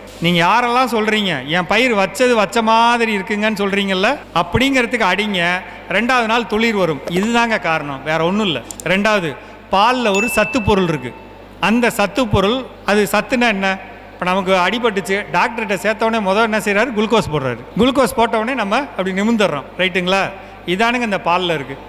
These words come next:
ஒரு காஃபி குடிச்சவொடனே நிமிர்ந்துடுறோம்ல நம்ம. அப்படின்னா என்ன? அந்த சர்க்கரை, பால்ல இருக்கக்கூடிய சர்க்கரை என் உடம்புல சேர்ந்துருச்சு. இப்ப மோர் அடிக்கிறேன், அடிச்ச உடனே ஒரு சத்து கிடைக்குது, கிடைச்ச உடனே இந்த பயிர் நல்லா இருக்கு. இவ்வளவுதாங்க.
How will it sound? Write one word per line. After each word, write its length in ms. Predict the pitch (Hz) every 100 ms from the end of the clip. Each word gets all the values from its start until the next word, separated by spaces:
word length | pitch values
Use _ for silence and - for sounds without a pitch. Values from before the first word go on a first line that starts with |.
| - - - -
ஒரு 160 | 180
காஃபி 320 | 160 220 262 233
குடிச்சவொடனே 400 | 214 226 226 233
நிமிர்ந்துடுறோம்ல 640 | 220 240 220 202 196 214
நம்ம. 220 | 190 147 113 -
அப்படின்னா 340 | 151 202 214 247
என்ன? 320 | 196 196 143 -
அந்த 320 | 156 196 208
சர்க்கரை, 640 | 247 - 214 208 254 208 131 - -
பால்ல 420 | 190 226 247 226
இருக்கக்கூடிய 440 | 202 226 214 208
சர்க்கரை 680 | 196 - 196 202 240 240 320 - - -
என் 140 | 202
உடம்புல 340 | 202 208 233 220
சேர்ந்துருச்சு. 800 | 226 196 185 170 143 160 151 123 -
இப்ப 280 | 185 185 262
மோர் 320 | 196 214 254
அடிக்கிறேன், 460 | 214 185 185 175 143
அடிச்ச 320 | - 226 269 254
உடனே 220 | 233 285
ஒரு 160 | 240
சத்து 260 | 208 175 208
கிடைக்குது, 300 | 185 151 127 - -
கிடைச்ச 280 | 226 254 233
உடனே 180 | 202
இந்த 160 | 269 233
பயிர் 240 | 185 185
நல்லா 220 | 180 151 147
இருக்கு. 200 | 120 151
இவ்வளவுதாங்க. 520 | 185 196 196 196 156